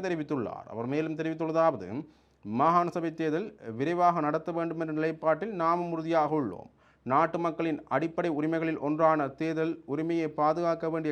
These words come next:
கடப்பாடு தேர்தல் ஆணைக்குழுவுக்கு உண்டு. நீதியானதும் சுதந்திரமானதுமான வகையில் தேர்தலை நடத்துவதற்கு சாதகமான சூழலை ஏற்படுத்தி கொடுத்தால் தேர்தலை சிறந்த முறையில் நடத்துவோம். கடந்த ஒன்பது மாத காலத்துக்குள் மூன்று தேர்தல்களை சிறந்த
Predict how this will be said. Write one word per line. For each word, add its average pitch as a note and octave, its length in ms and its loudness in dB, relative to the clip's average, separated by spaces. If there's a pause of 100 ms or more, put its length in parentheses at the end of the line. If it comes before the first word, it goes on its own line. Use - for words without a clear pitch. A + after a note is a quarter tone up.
கடப்பாடு D#3 500 4
தேர்தல் F3 320 0
ஆணைக்குழுவுக்கு D#3+ 580 -2
உண்டு. B2 220 -2 (500)
நீதியானதும் E3 720 2
சுதந்திரமானதுமான E3 840 2 (100)
வகையில் D#3 340 0
தேர்தலை E3+ 360 -2
நடத்துவதற்கு D#3+ 600 -2
சாதகமான E3+ 640 2
சூழலை D#3+ 340 -2
ஏற்படுத்தி D#3 440 -6
கொடுத்தால் D3+ 440 0 (380)
தேர்தலை E3+ 300 2 (160)
சிறந்த F3+ 340 -2
முறையில் E3+ 340 0
நடத்துவோம். D#3 560 0 (720)
கடந்த D#3+ 260 4 (280)
ஒன்பது E3+ 340 2
மாத E3 180 4 (120)
காலத்துக்குள் D#3+ 520 2 (140)
மூன்று F3+ 320 0
தேர்தல்களை E3 420 0
சிறந்த F3 260 -2